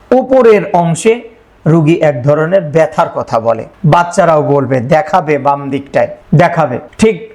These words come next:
ডান দিকের ওপরে যেটা, এই যে হাইপোকন্ড্রিয়ামে ব্যথা অনুভব হয়, রুগী দেখাবে। সিকামে ব্যথা অনুভব হয়,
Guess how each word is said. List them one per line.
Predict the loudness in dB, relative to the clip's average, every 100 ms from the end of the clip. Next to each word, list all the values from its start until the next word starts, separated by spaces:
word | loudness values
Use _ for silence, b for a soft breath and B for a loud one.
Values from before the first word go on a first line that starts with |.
| -4
ডান | 2 2 4 2
দিকের | 0 0 -2 -4 -18 _ _ _
ওপরে | -2 2 0 0 -2 -6 -2
যেটা, | 0 2 0 0
এই | 0 0
যে | 0 -2 -6 -20 b b -4
হাইপোকন্ড্রিয়ামে | -2 0 0 0 -2 -8 -2 2 2 2 2 0 0 -2 -6 -6 0
ব্যথা | 2 0 0
অনুভব | 0 0 0 0 0
হয়, | 0 -2 -2 -10 -20 -12 -2
রুগী | 0 2
দেখাবে। | 0 0 -2 -4 -4 -8 -10
সিকামে | -4 -2 2 2 2 2 -2 -6 -4 2
ব্যথা | 2 2 2 0
অনুভব | 2 0 0 0 0
হয়, | 0 -2 -2